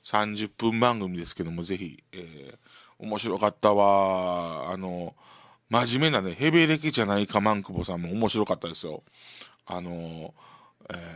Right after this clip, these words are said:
ー、あのね、えー、パーソナリティの、エフエムのパーソナリティの人が、あの、かまんくぼさんね、曲を出したんで、それのね、えー、あの、なんていうんですかね、ピーアールで言ってるんですけども。うん。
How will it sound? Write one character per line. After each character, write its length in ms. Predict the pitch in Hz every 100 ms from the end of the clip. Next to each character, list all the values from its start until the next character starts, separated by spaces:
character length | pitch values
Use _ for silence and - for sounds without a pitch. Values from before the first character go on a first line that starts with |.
| 82
ー、 260 | 82 92 92 _
あ 140 | -
の 140 | 85 82
ね、 200 | 95 85 -
え 40 | 73
ー、 20 | 80
パ 200 | 107 98
ー 40 |
ソ 120 | 98
ナ 120 | 110
リ 120 | 104 90
テ 120 | 82
ィ 40 |
の、 60 | 82
エ 80 | 101
フ 100 | 110
エ 80 |
ム 120 | 107 113
の 100 | 107
パ 160 | 123
ー 60 | 110
ソ 100 | 110
ナ 100 | 107
リ 140 | 98
テ 100 | -
ィ 40 | 90
の 100 | 85
人 160 | -
が、 180 | 80 80 - - - - -
あ 160 | 160
の、 80 | 143
か 140 | -
ま 100 | 160
ん 80 | 175
く 60 | 131
ぼ 100 | 95
さ 140 | 90
ん 20 |
ね、 80 | 92
曲 300 | 98 233 226
を 140 | 233 170
出 120 | 101
し 80 | -
た 140 | 101
ん 20 |
で、 80 | 92
そ 160 | - 160
れ 100 | 156
の 140 | 147
ね、 300 | 143 139 135 _ - - _
え 1080 | - 92 87 85 80 78 71 69 62 58 50 -
ー、 80 | -
あ 80 | 85
の、 280 | 78 69 50 _
な 140 | 92 87
ん 60 |
て 60 | 85
い 20 |
う 40 |
ん 20 | -
で 60 |
す 100 | -
か 80 | 104
ね、 240 | 135 104 95 - _ _ _ -
ピ 220 | 113 104
ー 60 | 95
ア 40 |
ー 40 | 87
ル 80 | 76
で 100 | -
言 80 |
っ 40 | 87
て 140 | -
る 100 | 90
ん 60 | 87
で 80 | 76
す 100 | -
け 100 | 78
ど 100 | 73
も。 240 | 73 - _ - - - - -
う 40 | 90
ん。 680 | 92 92 85 78 - 87